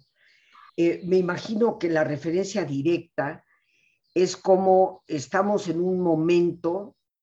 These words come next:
yo le digo una era geológica prácticamente, donde el centro de las posibilidades es la persona. Entonces, an-,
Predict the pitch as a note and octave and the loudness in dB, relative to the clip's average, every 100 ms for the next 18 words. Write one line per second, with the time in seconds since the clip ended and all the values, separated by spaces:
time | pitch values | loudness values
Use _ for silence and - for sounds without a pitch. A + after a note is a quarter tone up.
0 | _ C#3+ C3+ D3+ D#3 C#3+ D#3 D#3+ D#3 D3+ | _ -10 -2 0 2 0 -2 0 0 0
1 | D3 D3 C3 B2+ - D3 C#3+ C#3+ E3+ G#3 | 0 2 2 0 -4 -4 -2 2 0 0
2 | - A#2+ B2 - B2+ - C3+ B2+ B2 C3+ | -6 -8 -8 -6 -8 -10 -10 -6 -4 -4
3 | A#2+ - - - _ _ _ _ _ _ | -6 -8 -12 -14 _ _ _ _ _ _
4 | _ C#3+ E3 D#3+ D3+ D3+ D3+ - C#3 B2 | _ 0 2 2 2 0 -2 -6 -6 -6
5 | - - G3+ F#3+ - G3 G#3 - - _ | -8 0 2 0 -2 2 2 0 -8 _
6 | _ _ _ _ C#3 C3+ D3+ C#3 C3+ - | _ _ _ _ -12 -2 0 0 -4 -6
7 | C#3+ C#3+ C3 B2+ C3 C#3+ E3 F#3 - - | -8 -4 -4 -4 0 0 2 -2 -6 -20
8 | _ D#3+ D#3 - E3 - B2+ - F3+ F#3 | _ -6 -4 -2 -4 -4 -8 -4 -2 -2
9 | D3+ A2 _ _ _ _ _ _ _ _ | -4 -12 _ _ _ _ _ _ _ _
10 | _ D3+ F#3+ F#3 G3 F#3+ - - - D3+ | _ -4 0 0 2 0 -2 -12 -4 -4